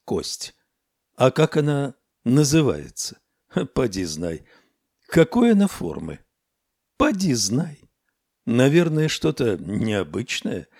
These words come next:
вроде пятачковой кости. Должно быть, её первооткрыватели гадали – как вклинить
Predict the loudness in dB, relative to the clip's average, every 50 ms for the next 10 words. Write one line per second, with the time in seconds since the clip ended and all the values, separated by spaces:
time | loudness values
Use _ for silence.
0 | -20 -20 -14 _ -2 2 4 4 4 4 4 0 -2 -2 _ -6 -4 -2 -2 -2
1 | -2 -4 -6 -6 -6 -8 -6 -6 -6 -6 -8 -8 -8 -6 -6 -6 -8 -10 -12 -14
2 | -14 -16 _ _ _ _ _ _ _ _ _ _ _ _ _ 0 4 4 4 4
3 | 4 2 2 2 2 2 0 0 -2 -6 -12 -12 -6 -4 -4 -2 -2 -2 -2 0
4 | 0 0 0 2 2 2 0 0 -2 -4 -2 0 2 2 0 0 0 -4 -8 -8
5 | -8 -4 -4 -2 -2 -2 -2 -2 -2 -4 -6 -8 _ _ _ _ _ _ _ 2
6 | 2 2 2 0 -8 -14 -14 -12 -2 0 2 4 4 4 2 0 -4 -6 -8 -10
7 | -14